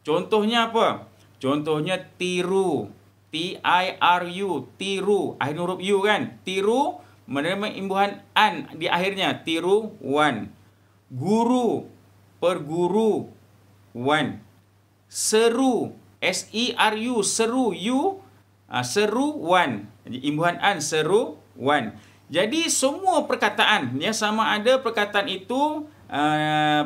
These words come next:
perkataan yang tak huruf u ataupun u yang dimaksudkan dengan u biasa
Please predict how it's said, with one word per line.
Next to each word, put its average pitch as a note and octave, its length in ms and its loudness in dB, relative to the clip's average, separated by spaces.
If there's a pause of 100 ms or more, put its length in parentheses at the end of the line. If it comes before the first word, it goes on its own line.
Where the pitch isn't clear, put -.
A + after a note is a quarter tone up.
perkataan F3 500 0
yang G3 80 -2
tak F3+ 160 0
huruf F#3+ 240 0
u C4 320 0
ataupun G3 480 0
u A3 240 -4
yang G#3 160 0
dimaksudkan G3 640 -2
dengan F#3+ 400 -4
u G3 240 -6
biasa F#3 400 0